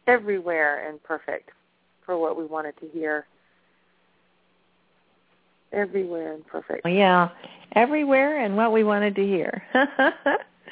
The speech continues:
Speaker 1: Yes. I just really love, we're so thirsty for the real story. And
Speaker 2: Yes.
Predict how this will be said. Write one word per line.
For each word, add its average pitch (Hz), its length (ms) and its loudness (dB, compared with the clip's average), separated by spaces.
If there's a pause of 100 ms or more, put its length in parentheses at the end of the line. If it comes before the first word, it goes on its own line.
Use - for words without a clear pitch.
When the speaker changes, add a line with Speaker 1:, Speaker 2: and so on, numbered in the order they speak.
(160)
Speaker 1:
Yes. 254 420 4 (1500)
I 277 120 -8
just 285 300 -6
really 359 540 0
love, 247 640 -2 (640)
we're 277 200 2
so 370 280 4
thirsty 196 640 -2 (360)
for 202 120 -2
the 190 120 -2
real 180 540 2
story. 139 380 -6 (1000)
And 165 120 -8
Speaker 2:
Yes. 151 360 2